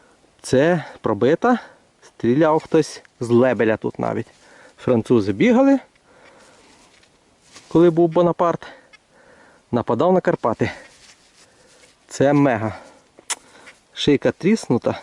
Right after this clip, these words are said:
чогось. Ну, чого. Прикольна така важкенька гільза.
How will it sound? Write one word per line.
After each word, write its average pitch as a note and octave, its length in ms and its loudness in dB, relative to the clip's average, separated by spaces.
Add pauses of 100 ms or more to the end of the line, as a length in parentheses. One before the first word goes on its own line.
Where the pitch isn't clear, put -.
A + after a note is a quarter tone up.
(120)
чогось. A2 520 -6 (1040)
Ну, B2 300 0
чого. G#2+ 360 -6 (500)
Прикольна B2 480 0
така - 180 -8
важкенька A2+ 520 -4
гільза. C#3 360 0